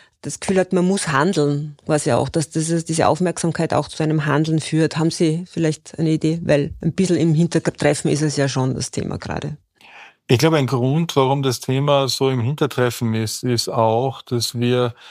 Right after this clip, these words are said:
Speaker 2: viel zu sehr auf die Risiken, auf die Gefahren, auf die Katastrophen, auf das, auf die negativen Auswirkungen des Klimawandels fokussieren, wenn wir über den Klimawandel diskutieren. Und ich glaube,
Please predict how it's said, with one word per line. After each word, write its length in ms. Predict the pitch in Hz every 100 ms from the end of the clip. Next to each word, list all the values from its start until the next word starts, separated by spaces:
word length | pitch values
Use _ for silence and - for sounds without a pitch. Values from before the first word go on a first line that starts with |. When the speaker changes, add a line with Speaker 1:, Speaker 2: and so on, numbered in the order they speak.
| - - -
Speaker 2:
viel 240 | - 143
zu 140 | -
sehr 500 | 143 - 123 131 139
auf 220 | 127 120 -
die 240 | - 127
Risiken, 640 | 117 117 123 139 127 131 127
auf 140 | 117
die 140 | -
Gefahren, 720 | 113 110 - 107 107 117 127
auf 100 | 123
die 140 | - 117
Katastrophen, 1040 | 123 123 110 - 120 131 - 131 123 120 - - -
auf 140 | - 110
das, 240 | 120 143
auf 120 | 131
die 100 | 120
negativen 480 | 131 123 139 131 123
Auswirkungen 540 | 113 117 - 123 127 113
des 160 | 110
Klimawandels 720 | - 120 127 110 104 107 107
fokussieren, 640 | - 113 - 107 - 117 127
wenn 160 | 113 113
wir 120 | 123
über 260 | 120 117
den 260 | 113 113 110
Klimawandel 760 | - 117 113 107 107 110 107 110 - - - _
diskutieren. 920 | 113 113 - 110 - 107 135 165 151 - - - -
Und 140 | 131 120
ich 80 | 117
glaube, 420 | 127 135 135